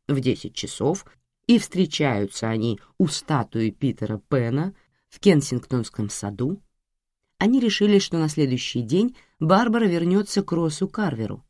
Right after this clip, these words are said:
и еще раз поговорит с ним. Нката продолжит просматривать записи той ночи, когда Росс Карвер приходил в Стритем, а Линли, после попытки получить помощь,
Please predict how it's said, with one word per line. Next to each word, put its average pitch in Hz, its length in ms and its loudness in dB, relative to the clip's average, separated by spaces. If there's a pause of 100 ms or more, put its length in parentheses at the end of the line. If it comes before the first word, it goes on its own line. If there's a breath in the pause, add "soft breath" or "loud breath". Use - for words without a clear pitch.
(140)
и - 80 4
еще 160 640 2
раз 180 240 -4
поговорит 147 480 -2
с - 80 -10
ним. 117 260 -4 (720)
Нката 185 580 2
продолжит 170 560 0
просматривать 147 800 0
записи 131 500 -2
той 196 220 4
ночи, 208 460 0 (320 soft breath)
когда 127 360 2
Росс 120 240 -2
Карвер 156 460 0 (160 soft breath)
приходил 151 500 2
в 147 80 -4
Стритем, - 560 -8 (340)
а 117 220 -2
Линли, 170 540 0 (420)
после 131 300 0
попытки 131 400 -4
получить 113 420 -6
помощь, 190 400 -2